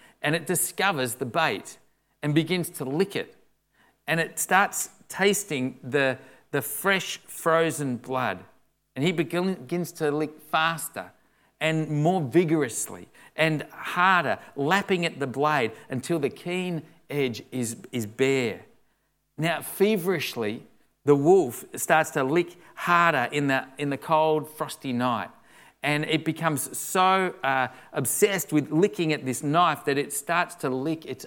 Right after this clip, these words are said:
own blood and eat and, and, and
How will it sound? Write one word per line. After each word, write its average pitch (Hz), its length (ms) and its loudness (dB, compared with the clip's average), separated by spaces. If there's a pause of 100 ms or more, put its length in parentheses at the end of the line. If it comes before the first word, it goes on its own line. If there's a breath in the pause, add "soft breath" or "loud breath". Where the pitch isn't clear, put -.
own 143 380 -4 (720 soft breath)
blood 131 540 -2 (540)
and 135 280 -6
eat 170 280 0 (140)
and, 143 280 -2
and, 143 280 -2
and 131 220 -2